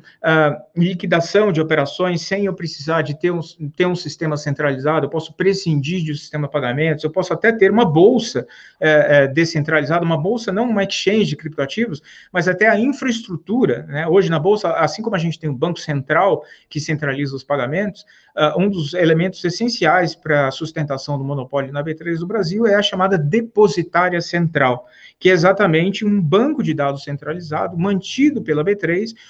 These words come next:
sobre as posições financeiras de todos os cidadãos nos instrumentos financeiros.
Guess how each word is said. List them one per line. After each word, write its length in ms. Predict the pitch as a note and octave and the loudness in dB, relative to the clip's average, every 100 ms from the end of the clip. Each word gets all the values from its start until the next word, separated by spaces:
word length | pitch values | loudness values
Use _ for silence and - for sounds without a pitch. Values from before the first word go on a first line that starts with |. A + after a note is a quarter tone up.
| _ | _
sobre 440 | - A3 A3 A3 | -2 6 6 6
as 100 | G#3+ | 0
posições 540 | - G3 F3 - F#3+ E3+ | 2 0 0 -4 -6 -4
financeiras 520 | E3+ D#3 E3+ F#3+ E3+ | -4 -4 -2 -2 -2
de 140 | D#3+ | -6
todos 320 | _ A#3 A3+ | _ 0 0
os 140 | E3+ D#3 | -4 -8
cidadãos 580 | F3+ G3+ D#3 F#3 F#3+ - | -4 -4 -2 -2 -4 -4
nos 260 | F#3 F#3+ | -2 -2
instrumentos 540 | F3+ E3 E3+ D#3+ D#3+ - | -4 -8 -6 -4 -4 -8
financeiros. 640 | F3 F3+ - B2 - _ | -14 -14 -10 -10 -10 _